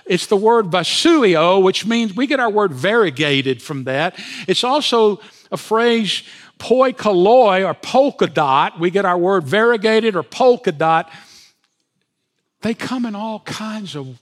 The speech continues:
ways. There's not just one test. There's not just one trial. They happen in so many ways. And the word trial means a test,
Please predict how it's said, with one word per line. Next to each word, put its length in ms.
ways. 1040
There's 240
not 240
just 240
one 420
test. 840
There's 160
not 240
just 180
one 380
trial. 640
They 100
happen 520
in 180
so 400
many 240
ways. 380
And 100
the 60
word 280
trial 560
means 240
a 100
test, 680